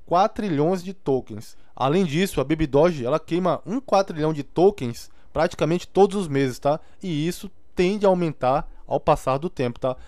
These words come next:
Lembrando também que a Baby Doge Swap é outro projeto, é outro ativo que pode fazer a Baby Doge ali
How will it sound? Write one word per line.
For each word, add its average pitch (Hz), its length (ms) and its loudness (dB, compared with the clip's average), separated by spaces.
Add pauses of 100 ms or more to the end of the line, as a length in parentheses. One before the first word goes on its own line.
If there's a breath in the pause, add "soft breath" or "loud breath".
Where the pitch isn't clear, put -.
(140)
Lembrando 151 340 -2
também 160 300 0
que - 120 -2
a 139 40 4
Baby 170 240 0
Doge 147 220 2
Swap 139 440 -2 (120)
é 120 140 -6
outro 185 320 -2
projeto, 135 500 -6 (320 soft breath)
é - 80 -4
outro 175 300 4
ativo 143 320 -2
que - 120 -10
pode 170 300 2
fazer 139 460 2
a 123 100 -4
Baby 143 240 -2
Doge 135 320 4
ali 131 220 -2